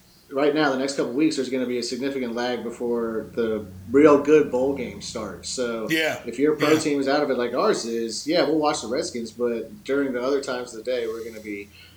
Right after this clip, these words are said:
Speaker 1: hopping on in this game. And it's incredible how uh, much time we've logged into a game we didn't even have to pay for.
Speaker 2: No, I know. I was looking at the stats yesterday. I think I've put something like fourteen or fifteen hours on it. Um,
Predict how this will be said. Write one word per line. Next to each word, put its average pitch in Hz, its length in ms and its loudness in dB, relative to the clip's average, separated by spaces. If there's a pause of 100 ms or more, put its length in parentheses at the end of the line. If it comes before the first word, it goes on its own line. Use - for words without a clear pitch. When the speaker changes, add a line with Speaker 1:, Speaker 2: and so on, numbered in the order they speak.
(260)
Speaker 1:
hopping 120 340 0
on 110 480 -4
in 131 200 -2
this 127 180 2
game. 139 300 4
And 123 80 0
it's 147 180 2
incredible 175 600 4
how 143 560 0 (460)
uh, 143 60 -6
much 135 440 -2
time 160 300 -4
we've 127 160 -4
logged 135 280 -2
into 139 200 -4
a 127 40 -2
game 123 260 -4
we 123 140 -4
didn't 123 160 -8
even 123 140 -2
have 110 120 -4
to - 60 -16
pay 98 120 -6
for. - 160 -16 (880)
Speaker 2:
No, 220 120 2
I 190 100 2
know. 220 120 2
I 165 200 0
was 185 120 -4
looking 214 200 0
at 202 80 -2
the 165 60 -2
stats 190 420 0
yesterday. 170 500 0
I - 20 -4
think 185 160 -4
I've - 200 -4
put 190 260 -2
something 175 280 -2
like 156 320 -4
fourteen 170 560 -4
or 147 80 -4
fifteen 156 440 -4
hours 151 380 -2
on 165 220 -2
it. 180 120 -2 (580)
Um, 143 520 -2